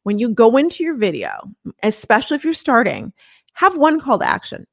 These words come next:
Don't try and get me to like, comment, and share, and then go to your link and then let you know what I think about this. And don't,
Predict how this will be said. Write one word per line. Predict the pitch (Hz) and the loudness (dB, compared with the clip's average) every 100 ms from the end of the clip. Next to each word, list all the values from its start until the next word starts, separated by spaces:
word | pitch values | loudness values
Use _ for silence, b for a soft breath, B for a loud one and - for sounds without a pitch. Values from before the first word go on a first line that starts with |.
| - | -8
Don't | 196 247 415 427 | 2 4 4 2
try | - 370 339 | -4 -2 0
and | 320 | 2
get | 294 247 | 0 2
me | 247 | 2
to | 226 | 4
like, | 208 190 202 202 | 4 2 2 0
comment, | - 220 247 302 | -2 0 2 -2
and | |
share, | - 180 151 160 - | -4 -2 -2 -2 -4
and | 208 208 | -4 0
then | 190 196 | 0 0
go | 180 185 208 | 2 2 2
to | - 277 | 0 -2
your | 302 | 0
link | 196 180 180 B B B B | 0 -2 -4 B B B B
and | 214 214 | 0 2
then | 208 202 | 2 0
let | 196 220 240 | 0 0 0
you | 269 | -2
know | 262 254 | 0 2
what | 254 | 2
I | 262 | 0
think | 269 254 | -4 -4
about | 233 285 - | -4 -4 2
this. | 190 202 220 | 2 2 -4
And | 196 | 0
don't, | 220 262 220 | 2 2 0